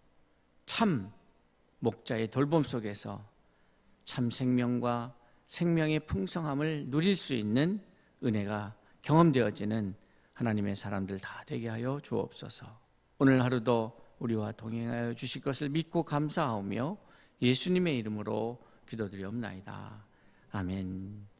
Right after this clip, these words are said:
하늘에 계신 우리 아버지, 아버지의 이름이, 이름을 거룩하게 하시며 아버지의 나라가 오게 하시며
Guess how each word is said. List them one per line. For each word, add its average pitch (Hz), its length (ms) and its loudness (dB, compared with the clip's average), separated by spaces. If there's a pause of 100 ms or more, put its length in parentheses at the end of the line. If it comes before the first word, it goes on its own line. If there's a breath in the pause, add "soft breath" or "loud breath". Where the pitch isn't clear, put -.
(360 soft breath)
하늘에 131 280 4
계신 127 360 2
우리 120 200 2
아버지, 107 720 -4 (540 soft breath)
아버지의 113 560 0
이름이, 110 380 -2 (220)
이름을 110 320 0
거룩하게 107 500 -4
하시며 104 640 -6 (340 soft breath)
아버지의 123 500 2
나라가 113 480 0
오게 104 220 -6
하시며 104 600 -8